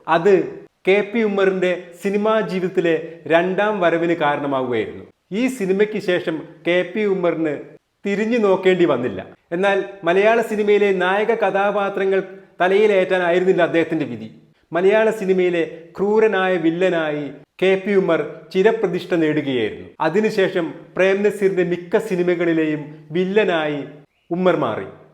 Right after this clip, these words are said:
എന്നാൽ അക്കാലത്തെ സാമ്പ്രദായിക വില്ലന്മാരുടെ ഒരു രൂപസാദൃശ്യവും കെ പി ഉമ്മറിനില്ലായിരുന്നു. കപ്പാട മീശയും ചുവന്ന കണ്ണുകളും മുഖത്തെ കറുത്ത മറുകുമൊക്കെയുള്ള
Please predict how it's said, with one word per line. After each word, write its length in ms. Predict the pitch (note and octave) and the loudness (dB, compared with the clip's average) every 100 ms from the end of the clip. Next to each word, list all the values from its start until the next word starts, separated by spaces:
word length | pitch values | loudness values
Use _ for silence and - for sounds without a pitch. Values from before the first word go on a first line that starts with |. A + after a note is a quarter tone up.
| _ | _
എന്നാൽ 220 | D#3+ G3+ G3+ | -4 2 2
അക്കാലത്തെ 520 | - A3+ G#3+ G#3 G#3+ | 2 0 0 0 -2
സാമ്പ്രദായിക 760 | - F3 F#3 F#3+ G#3 G#3 G#3 G3+ | 0 0 0 -2 0 0 0 -2
വില്ലന്മാരുടെ 800 | F3+ E3+ F#3 F#3 F3+ F3 E3+ E3 E3 - | -2 -2 -4 -2 -2 -2 -2 -2 -4 -4
ഒരു 160 | F3 A3 | 0 2
രൂപസാദൃശ്യവും 1040 | F3 F#3+ G3+ - F3 E3+ E3 E3+ E3+ D3 A2+ - _ | 2 2 2 0 0 0 -2 -2 0 0 -6 -14 _
കെ 100 | F#3+ G3 | -18 -16
പി 140 | G3+ | -14
ഉമ്മറിനില്ലായിരുന്നു. 800 | G#3+ F#3+ F3+ D#3 D3+ D3 A2+ G#2 - - - | -10 -8 -6 -4 -4 -4 -6 -10 -16 -20 -8
കപ്പാട 380 | E3+ - G#3 G3+ | -6 -2 0 2
മീശയും 500 | G3 F#3+ F3 F3 E3 - - - | 2 0 0 -2 -2 -6 -16 -2
ചുവന്ന 340 | F#3+ G3+ G#3 G#3 | 2 4 4 2
കണ്ണുകളും 540 | F#3 F3+ F3+ F3 D#3+ A#2+ - - D#3+ | 2 0 2 2 0 -6 -12 -14 -4
മുഖത്തെ 340 | E3+ G3 G#3 G3 | 0 2 2 2
കറുത്ത 320 | F3+ F#3 F#3 | 2 2 2
മറുകുമൊക്കെയുള്ള 960 | A3 G3+ F#3 F#3 F#3+ F3 F#3+ F3+ E3+ E3 | 2 4 2 2 0 0 0 2 2 2